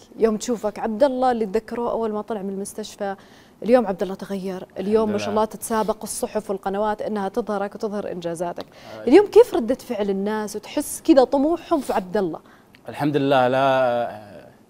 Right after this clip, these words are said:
Speaker 2: الناس يقولون، وأنا ما أدري أشوف هالشيء ولا لا، يقولون: "أنت الآن شخص يا عبد الله مؤثر، شخص يا عبد الله، آه، إنسان راح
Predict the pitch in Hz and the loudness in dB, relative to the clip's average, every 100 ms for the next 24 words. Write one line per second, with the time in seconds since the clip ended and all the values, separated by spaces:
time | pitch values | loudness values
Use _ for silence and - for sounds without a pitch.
0 | _ _ - - 139 202 - 175 185 196 | _ _ -20 -2 6 8 6 6 8 10
1 | 180 190 214 208 131 151 165 165 185 262 | 8 6 4 2 -2 -4 -2 0 2 6
2 | 247 233 214 196 170 151 123 143 185 196 | 6 6 6 8 8 8 4 2 -2 2
3 | 196 185 180 170 202 - - - - - | 2 4 4 4 2 2 -8 -16 -20 -20
4 | - - - 135 147 185 180 170 151 - | -20 -16 -4 -2 4 4 6 4 2 0
5 | - - - _ _ _ _ _ _ _ | -10 -18 -20 _ _ _ _ _ _ _
6 | _ _ - 101 - - 104 101 - 175 | _ _ -20 -20 -20 -20 -20 -10 4 4
7 | - - - 139 139 165 170 180 175 - | 4 -4 0 0 2 2 4 4 2 -10
8 | - - 131 135 135 135 135 131 135 - | -20 -10 -4 -2 0 0 -2 -2 -4 -8
9 | - _ - - - - - _ _ _ | -16 _ -20 -20 -20 -20 -20 _ _ _
10 | _ _ _ - 92 - 123 123 180 180 | _ _ _ -20 -18 -12 -12 2 4 4
11 | 156 165 - | 4 2 0